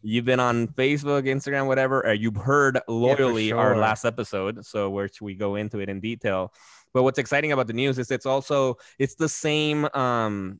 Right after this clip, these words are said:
Speaker 1: showrunner or, like, screenwriter who was running the, uh, Falcon and Winter Soldier show, uh, Malcolm Spellman, he's writing also the movie. Uh, so, like, that's cool. So it's, it's gonna keep the same kind of tone, and Anthony Mackie's leading his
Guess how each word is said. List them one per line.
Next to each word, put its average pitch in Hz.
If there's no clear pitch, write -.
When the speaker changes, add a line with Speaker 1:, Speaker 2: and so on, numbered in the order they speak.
Speaker 1:
showrunner 156
or, 117
like, 107
screenwriter 143
who 123
was 107
running 123
the, 104
uh, 104
Falcon 113
and 107
Winter 110
Soldier 160
show, 107
uh, 110
Malcolm 117
Spellman, 151
he's 120
writing 110
also 104
the 98
movie. 104
Uh, 104
so, 123
like, 127
that's 143
cool. 233
So 147
it's, 127
it's 131
gonna 151
keep 160
the 151
same 147
kind 139
of -
tone, 180
and 143
Anthony 156
Mackie's 151
leading 190
his 127